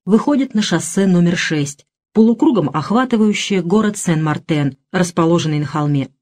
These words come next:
Картина, открывшаяся здесь ее глазам, была тяжелее всего, что Симоне пришлось увидеть в последние дни. Поперек шоссе стояли машины. Они, очевидно, собирались свернуть на боковую дорогу, но на них,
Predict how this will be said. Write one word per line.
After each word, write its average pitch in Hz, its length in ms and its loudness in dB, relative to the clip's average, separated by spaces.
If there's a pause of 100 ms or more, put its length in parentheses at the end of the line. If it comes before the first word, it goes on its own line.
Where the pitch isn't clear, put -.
(300)
Картина, 208 560 2
открывшаяся 185 640 0
здесь 185 360 -2
ее 175 160 2
глазам, 170 540 0 (160)
была 220 320 2
тяжелее 240 540 0
всего, 247 420 -2
что 202 200 -4
Симоне 233 500 2 (140)
пришлось 180 460 0
увидеть 170 360 0
в - 80 -16
последние 139 600 -2
дни. 131 320 -2 (720)
Поперек 190 440 2
шоссе 226 520 -2 (160)
стояли 175 480 0
машины. 160 640 -2 (440)
Они, 262 240 2
очевидно, 262 420 0
собирались 254 600 -2
свернуть 226 460 2
на 226 100 0
боковую 220 440 0
дорогу, 190 500 -2 (360)
но 185 160 4
на 175 140 4
них, 233 340 2